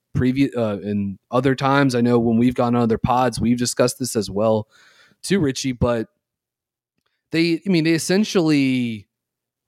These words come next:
uh, swapped the thirteenth pick, which was Jalen Duren, so they could save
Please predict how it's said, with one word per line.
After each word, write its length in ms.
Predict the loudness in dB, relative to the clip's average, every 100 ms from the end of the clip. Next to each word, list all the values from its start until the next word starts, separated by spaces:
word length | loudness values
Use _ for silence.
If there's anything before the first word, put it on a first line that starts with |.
| _
uh, 440 | -4 -2 -2 -4 -6
swapped 720 | 0 2 4 4 4 2 -2
the 160 | -4 -2
thirteenth 540 | 0 0 0 -2 0
pick, 240 | 0 0 -4
which 180 | -6
was 180 | -4 -6
Jalen 440 | -4 -4 -2 -2 0
Duren, 560 | 2 2 2 0 -2 -6 _ _ _
so 200 | -2 2
they 160 | 2 2
could 200 | 2 -2 -6 _
save 760 | -4 0 2 4 2 0 -12